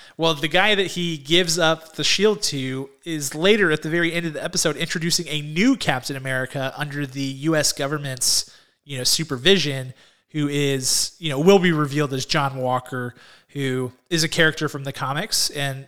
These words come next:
we'll get into that in the, in the crumbs, but that's a huge, that's gonna be an interesting thing for a lot of reasons, because I think, um,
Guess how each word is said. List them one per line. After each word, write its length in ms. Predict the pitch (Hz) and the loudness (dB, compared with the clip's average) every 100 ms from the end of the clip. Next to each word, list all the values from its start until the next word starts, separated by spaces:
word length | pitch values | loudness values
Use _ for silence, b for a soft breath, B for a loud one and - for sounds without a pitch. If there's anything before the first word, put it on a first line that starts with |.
| _ | _
we'll 160 | 151 151 | -4 -2
get 160 | 147 | -2
into 160 | 147 147 | -2 -2
that 360 | 139 131 - 151 | 0 0 -2 -8
in 140 | 139 | -8
the, 300 | 139 131 127 | -6 -6 -8
in 100 | - | -10
the 100 | 135 | -10
crumbs, 380 | 127 - 135 170 | -10 -8 -4 -4
but 160 | - 135 | -4 -2
that's 220 | 151 - | 0 0
a 60 | 165 | -4
huge, 720 | - 156 147 139 - - B B B B - - | -4 -2 -2 0 -2 -2 B B B B -20 0
that's 200 | 165 - | 2 2
gonna 140 | 214 | 0
be 100 | 190 | 0
an 60 | 156 | 0
interesting 400 | 147 147 - 131 | -2 -4 -6 -8
thing 320 | 135 117 113 | -12 -14 -14
for 200 | - 139 | -10 -8
a 60 | 123 | -6
lot 220 | 120 113 | -8 -10
of 100 | 107 | -10
reasons, 400 | 113 110 117 113 | -10 -10 -12 -12
because 280 | 139 143 135 | -10 -8 -6
I 60 | |
think, 300 | 131 143 127 B B B B - | -6 -8 -8 B B B B -10
um, 400 | 147 143 139 135 | -4 -2 -2 -6